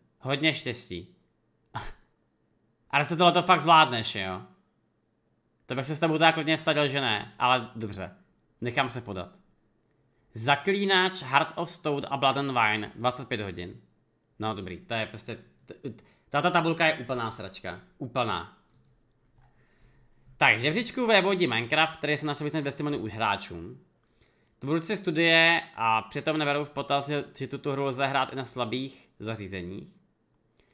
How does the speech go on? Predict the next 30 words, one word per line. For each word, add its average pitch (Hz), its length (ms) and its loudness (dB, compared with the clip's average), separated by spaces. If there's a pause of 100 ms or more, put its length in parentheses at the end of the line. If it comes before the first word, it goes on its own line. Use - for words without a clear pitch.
(400)
A 110 300 2
o 143 80 -4
tom, 196 200 -2
že 196 80 0
jde 208 100 2
podle 165 260 -2
nich 175 200 -2
nekonečný 156 480 -4
Minecraft 139 420 -2
dohrát 135 260 0
za 143 60 -8
sto - 100 -16
dvacet 147 240 -6
hodin, 104 460 -8 (240)
pomlčme. 113 560 -8 (1000)
Mně 127 180 -6
trvalo 156 280 -2
sto 165 120 -4
dvacet 180 260 -2
hodin 123 260 -2
se 104 100 -14
naučit, 120 640 -8 (280)
jak 110 200 -6
se 143 140 -8
kraftí 127 760 -6
krumpáč. 101 680 -6 (1300)
Na 160 160 6
chvostu 226 400 0
celého 208 260 2
seznamu 127 600 -4